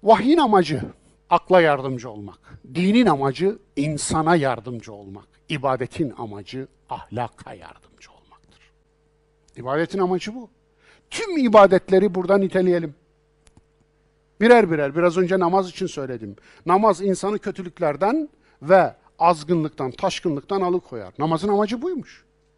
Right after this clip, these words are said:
Namaz bir araçmış. Namazın amacı ahlakmış. Başka bir şey midir? Namazın amacı ahlakmış. Oruç insana sorumluluk bilinci getirsin diyeymiş.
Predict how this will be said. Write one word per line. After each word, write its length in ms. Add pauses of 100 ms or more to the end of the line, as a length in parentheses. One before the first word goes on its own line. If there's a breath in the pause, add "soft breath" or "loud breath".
(680 soft breath)
Namaz 560
bir 260
araçmış. 840 (960 soft breath)
Namazın 600
amacı 580
ahlakmış. 840 (1000)
Başka 300
bir 40
şey 220
midir? 460 (800)
Namazın 420
amacı 420
ahlakmış. 640 (520 soft breath)
Oruç 440
insana 480
sorumluluk 600
bilinci 460
getirsin 560
diyeymiş. 720